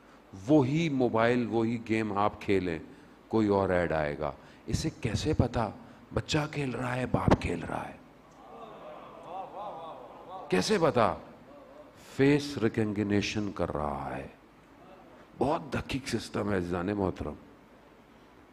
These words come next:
हमें तो पता नहीं किन बातों में उलझा दिया गया, इधर उधर, उधर, हमें समझाया ही नहीं गया। अब ये जो इतना बड़ा सिस्टम है, अब कौन है?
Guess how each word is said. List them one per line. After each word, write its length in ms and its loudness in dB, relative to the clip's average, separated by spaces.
हमें 220 2
तो 240 -2
पता 140 0
नहीं 120 2
किन 220 0
बातों 280 0
में 100 0
उलझा 300 0
दिया 260 2
गया, 420 0
इधर 200 0
उधर, 200 0
उधर, 400 -2
हमें 180 -2
समझाया 560 -2
ही 80 -4
नहीं 140 -4
गया। 180 -8
अब 240 2
ये 240 0
जो 400 0
इतना 1000 4
बड़ा 260 4
सिस्टम 460 -4
है, 140 -6
अब 120 -2
कौन 280 4
है? 140 -4